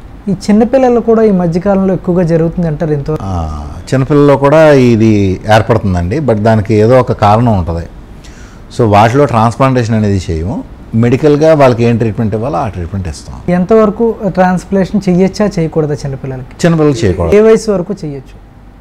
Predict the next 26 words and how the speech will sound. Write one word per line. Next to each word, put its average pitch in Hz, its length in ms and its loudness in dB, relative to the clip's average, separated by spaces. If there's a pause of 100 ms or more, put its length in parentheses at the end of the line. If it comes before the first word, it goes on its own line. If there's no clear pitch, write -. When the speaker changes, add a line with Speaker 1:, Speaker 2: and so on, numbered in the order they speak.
(200)
Speaker 2:
ఇందాక 135 280 2
చెప్పినట్టే 139 400 0
అదే 131 200 0
ట్వంటీ 120 340 0
ఫైవ్ 131 220 2
ఇయర్స్ 143 420 2
కనీసం 131 460 0
మనం 107 220 2
వెయిట్ 101 300 0
చేయాలండి. 76 640 -8
Speaker 1:
చాలామంది 196 440 -2
యువత 175 180 -2
college 170 400 -2
కుర్రోళ్ళే 170 400 0
translation 165 720 -6
చేయడం. 160 280 -4
Speaker 2:
ఆ, 117 340 2
అది 113 280 4
మంచి 110 240 0
పద్ధతి 101 280 0
కాదు. 82 240 -4
Speaker 1:
అది 82 140 -10
Speaker 2:
ట్రాన్స్-, 117 280 2
Speaker 1:
ఎంతవరకు - 280 -10
తీవ్ర 190 200 -12
ప్రభావం 165 340 -16